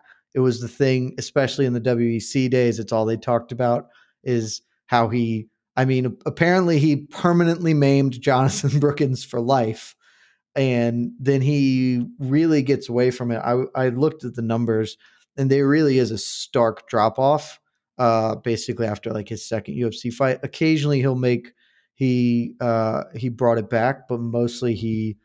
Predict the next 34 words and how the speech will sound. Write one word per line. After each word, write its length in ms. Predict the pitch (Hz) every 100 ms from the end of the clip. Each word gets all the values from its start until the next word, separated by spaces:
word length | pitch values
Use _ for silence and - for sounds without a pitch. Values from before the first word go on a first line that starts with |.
| _ _ _ _
went 220 | 123 107
to, 120 | 135
and 80 | 123
I 60 | 117
think 380 | 165 151 - - _
Guy 160 | 131 135
was 200 | 123 123
saying 280 | 127 117 120
earlier, 520 | 123 120 113 107 107
my 200 | 107 123
guess 320 | 120 165 -
is 100 | 123
a 60 | 113
lot 200 | 110 110
of 80 | 110
it 80 | -
had 220 | 110 107
to 60 |
do 240 | 107 110 110
with 180 | 107 104 _ _ _ _ _ _ _
him 260 | - 120 104
being 260 | 120 113
more 160 | 110 113
defensively 580 | 104 - 117 117 110 113
minded 460 | 110 113 110 110
and, 180 | 113 101
and 200 | 117 113
a 100 | 110
changed 500 | 104 - 120 113 101
approach 380 | 110 117 110 -
to 120 | 113
the 100 | 107
game. 360 | 110 117 113 110
But 280 | 110 110